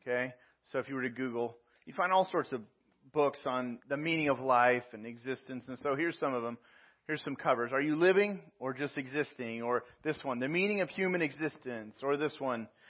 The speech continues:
Your Place in the Universe. Or this author has two different books on the same idea, I think, in his mind, The Never-Ending Quest. Or Levels of Human Existence. Uh, here's another one, The Purpose-Driven Life. I don't know if you've read this before. This was written in two thousand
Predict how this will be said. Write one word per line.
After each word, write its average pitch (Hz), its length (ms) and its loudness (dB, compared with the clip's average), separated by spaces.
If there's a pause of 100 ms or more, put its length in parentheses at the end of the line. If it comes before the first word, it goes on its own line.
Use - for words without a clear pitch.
(200)
Your 190 160 6
Place 202 340 4
in 175 60 -6
the 175 80 -2
Universe. 139 560 2
Or 127 80 -4
this 147 220 -6
author 139 300 4
has 127 120 -6 (120)
two 165 120 -4
different 139 260 -4
books 139 220 0
on 135 140 -6
the 123 120 -6 (460)
same 139 300 0 (600)
idea, 131 480 4
I 135 60 8
think, 139 260 -4
in 131 60 -6
his 135 180 -4
mind, 135 300 0
The 127 40 -4
Never-Ending 156 520 4
Quest. 143 480 4 (1120)
Or 123 80 -12
Levels 151 440 4
of 135 80 -6
Human 160 260 -6
Existence. 131 580 -8 (720)
Uh, 123 100 0
here's 190 220 6
another 190 280 6
one, 107 260 -2 (1040)
The 143 60 0
Purpose-Driven 170 600 2
Life. 135 200 2
I - 540 -18
don't 127 100 -12
know 131 60 -6
if - 80 -10
you've 135 120 -6
read 139 160 2
this 143 100 -6
before. 147 400 0
This 139 220 -8
was 127 140 -8
written 131 240 -2
in 120 80 -10
two 160 160 -12
thousand 139 400 0